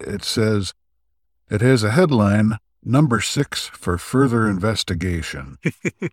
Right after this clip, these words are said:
Speaker 1: So the
Speaker 2: Which is one of
Speaker 1: news
Speaker 2: those
Speaker 1: is
Speaker 2: headlines
Speaker 1: spreading.
Speaker 2: that had to have been written in the five minutes between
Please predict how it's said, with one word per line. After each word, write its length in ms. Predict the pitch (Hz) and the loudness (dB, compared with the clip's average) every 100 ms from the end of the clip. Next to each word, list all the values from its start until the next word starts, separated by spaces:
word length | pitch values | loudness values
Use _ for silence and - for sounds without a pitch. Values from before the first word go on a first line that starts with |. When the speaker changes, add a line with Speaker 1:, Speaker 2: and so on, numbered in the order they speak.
| _ | _
Speaker 1:
So 220 | - - 78 | -14 -8 -2
the 100 | 120 | 2
Speaker 2:
Which 120 | 107 | 4
is 100 | 131 | 6
one 140 | 208 | 6
of 40 | 214 | 8
Speaker 1:
news 60 | |
Speaker 2:
those 140 | 190 196 | 6 4
Speaker 1:
is 40 | |
Speaker 2:
headlines 380 | 180 180 160 151 | 4 6 6 6
Speaker 1:
spreading. 140 | 151 | 4
Speaker 2:
that 40 | 147 | 4
had 100 | 147 | 4
to 60 | 151 | 4
have 120 | 139 | 4
been 220 | 139 131 | 4 4
written 320 | 131 156 143 | 2 2 2
in 120 | 135 127 | 2 0
the 80 | |
five 340 | 120 123 135 127 | 2 2 2 2
minutes 320 | 131 131 - | 0 -2 -2
between 400 | - 123 - 233 | -4 -2 2 2